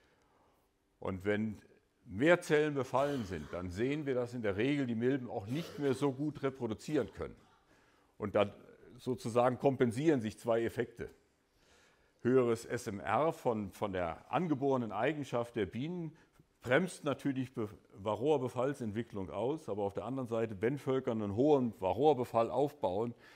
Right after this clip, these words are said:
dann lernen die Bienen noch besser darauf zu reagieren und für die Milben wird es schwieriger zu reproduzieren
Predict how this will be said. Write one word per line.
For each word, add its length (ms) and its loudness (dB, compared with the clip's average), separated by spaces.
dann 160 4
lernen 520 4
die 120 4
Bienen 340 -4
noch 160 -2
besser 260 -2
darauf 340 0
zu 120 -6
reagieren 560 2
und 100 -6
für 100 -8
die 100 -6
Milben 340 -6
wird 160 -8
es 80 -20
schwieriger 400 -4
zu 140 -10
reproduzieren 680 -8